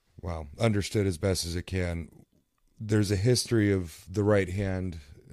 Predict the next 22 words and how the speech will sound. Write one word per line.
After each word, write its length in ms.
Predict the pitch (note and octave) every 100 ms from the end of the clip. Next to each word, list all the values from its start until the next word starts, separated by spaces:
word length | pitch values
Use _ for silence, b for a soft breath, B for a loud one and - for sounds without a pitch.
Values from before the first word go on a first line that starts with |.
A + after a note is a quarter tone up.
| F2
being 520 | F#2 F#2 F2 E2 B1+ - _ _
the 120 | F#2
dexterous 640 | E2+ G#2 F#2+ - F#2+ F2+ -
hand 320 | F2+ F2 E2+
that 120 | D#2
comes 280 | - F2+ D#2+
to 100 | D#2
grasp 320 | F2+ E2+ D#2+
with 140 | D#2+
everything. 420 | D2+ C#2 D#2 E2+ E2
And 120 | F2
we 80 | F2
call 280 | - A2+ F2+
this, 300 | F#2 F2+ F#2
like, 160 | E2+
so 280 | - F#2+ E2+ B B
when 120 | G#2
you 60 | G#2
get 120 | A2
your 140 | F#2+ F2
eyes 200 | F#2+ -
checked, 360 | F#2+ F#2 -